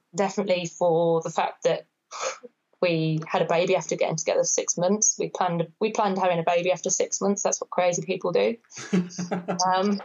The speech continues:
Speaker 1: we got engaged and got scrubbed up six months in. Um, and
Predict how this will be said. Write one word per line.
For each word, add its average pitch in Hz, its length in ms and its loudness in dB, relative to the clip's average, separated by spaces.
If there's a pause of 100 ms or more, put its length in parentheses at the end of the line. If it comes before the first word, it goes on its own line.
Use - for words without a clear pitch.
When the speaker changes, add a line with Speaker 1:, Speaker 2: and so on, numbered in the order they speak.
(340)
Speaker 1:
we - 1040 -14
got 202 160 2
engaged 196 600 0 (320)
and 175 180 -14 (140)
got - 160 -4
scrubbed 175 400 -4
up 180 180 0
six - 300 -4
months 165 260 -2
in. 165 300 2 (220)
Um, 156 580 0 (1200)
and 185 260 0